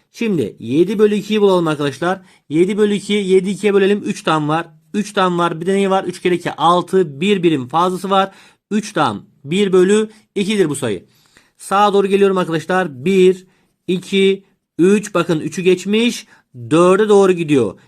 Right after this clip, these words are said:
Yani üç ile dört arasında bir yerlerde. Şu iki nokta arasındaki tam sayıların toplamını istiyor arkadaşlar bizden. Toplayalım. Bakın eksi iki ile artı iki birbirini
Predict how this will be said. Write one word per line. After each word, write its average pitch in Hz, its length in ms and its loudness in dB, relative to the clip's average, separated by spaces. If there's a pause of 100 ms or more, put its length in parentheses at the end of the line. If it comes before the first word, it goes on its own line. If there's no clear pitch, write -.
(100)
Yani 165 280 0
üç 208 240 -6
ile 151 160 -2
dört 214 300 2
arasında 196 720 -2
bir 143 160 -2
yerlerde. 170 680 2
Şu 226 280 -4
iki 180 200 -4
nokta 175 300 -2
arasındaki 175 840 -2 (320)
tam 190 260 0
sayıların 185 680 0
toplamını 165 560 -2
istiyor 185 340 -2
arkadaşlar 143 500 -6
bizden. 120 440 -6 (720)
Toplayalım. 180 580 0 (400)
Bakın 160 360 -2
eksi 160 320 -4
iki 190 120 -6
ile 196 100 0
artı 185 220 0
iki 180 120 -8
birbirini 190 600 0